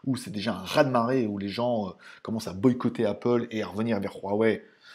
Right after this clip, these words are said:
puisque bon, il y a le gouvernement, il y a le fait et tout comme ça.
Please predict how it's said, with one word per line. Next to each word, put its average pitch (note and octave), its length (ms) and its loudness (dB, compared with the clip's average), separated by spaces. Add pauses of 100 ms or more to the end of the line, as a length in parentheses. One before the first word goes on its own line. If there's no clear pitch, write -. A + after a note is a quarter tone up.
(120)
puisque - 220 -14
bon, - 140 -16
il - 40 -20
y - 20 -20
a - 60 -20
le F2+ 40 -16
gouvernement, G#2 800 2
il F#2 80 -4
y - 20 -8
a F#2 40 -8
le F#2+ 60 -10
fait G2+ 300 -2
et G2 60 -8
tout G2+ 120 -10
comme G2 120 -6
ça. E3 320 -2